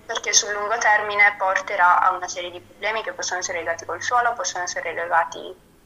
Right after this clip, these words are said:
con l'atmosfera, in realtà sono legati con tutto. Comunque il punto è,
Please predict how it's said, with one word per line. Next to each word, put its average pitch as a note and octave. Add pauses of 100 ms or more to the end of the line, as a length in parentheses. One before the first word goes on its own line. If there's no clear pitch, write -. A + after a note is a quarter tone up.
(180)
con F3
l'atmosfera, A3 (720)
in G#3+
realtà F#3
sono F3+
legati F3
con D#3+
tutto. - (240)
Comunque F#3+
il G3
punto C4+
è, -